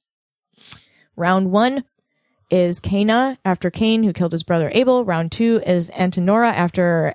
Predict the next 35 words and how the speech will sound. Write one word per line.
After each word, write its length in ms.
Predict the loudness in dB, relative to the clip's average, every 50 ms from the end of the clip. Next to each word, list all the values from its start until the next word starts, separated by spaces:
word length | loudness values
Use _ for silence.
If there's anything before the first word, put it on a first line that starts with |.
| -2
Antenor 460 | -2 0 0 0 2 2 2 2 2 2
of 300 | 2 2 2 0 -2 -4
Troy, 460 | -8 -4 0 2 2 2 2 2 0 0
who 260 | 0 0 0 2 2
was 260 | 2 2 0 -2 -4
Priam's 440 | -8 -6 -2 0 0 0 0 0 -2
counselor 360 | -2 -2 -2 0 0 -2 -2
during 180 | 0 -2 -4 -4
the 60 | -4
Trojan 300 | -2 -2 -2 0 0 0
War. 260 | 2 2 2 2 0 -2 -6 -14 -20 -20 -20 -20 -20 _ _ _
Round 340 | 0 2 2 2 2 0 -2
three 480 | -6 -10 -6 -2 0 0 2 2 0 0 0
is 500 | 0 2 4 4 4 4 2 0 -2 -4
Ptolemea 600 | -4 -2 0 2 2 2 2 2 2 2 2 2 2
after 280 | 0 0 -2 -2 -6
Ptolemy, 480 | -4 -2 0 0 2 2 2 2 0 0
son 260 | 0 0 0 0 0
of 340 | 0 0 0 -2 -4 -6 -10 -6 -4
Abubus, 640 | -4 -2 -2 0 0 2 0 0 0 -4 -6 -10 -12 _ _ -4
who 80 | -4
in 300 | -2 -2 -2 -2 -2 -4 -2
round 300 | -2 -2 -2 -2 -2 -2
four 280 | -2 0 2 2 2 2
is 200 | 0 0 0 0
named 420 | 0 0 2 0 0 0 -2 -4 -6 _ _ _
Judeca 380 | -10 -6 -4 -2 -2 -2 -2 -2
after 400 | -4 -2 -2 -4 -4 -4 -6 -6
Judas 420 | -6 -8 -6 -6 -4 -6 -6 -8
Iscariot, 600 | -12 -12 -6 -4 -2 0 0 2 2 0 0 -2
the 100 | -6 -8
apostle 480 | -8 -8 -8 -6 -6 -6 -6 -4 -4 -6
who 100 | -6 -6
betrayed 460 | -8 -10 -10 -6 -6 -4 -4 -6 -8 _ -8
Ju-, 280 | -6 -6 -6 -6 -8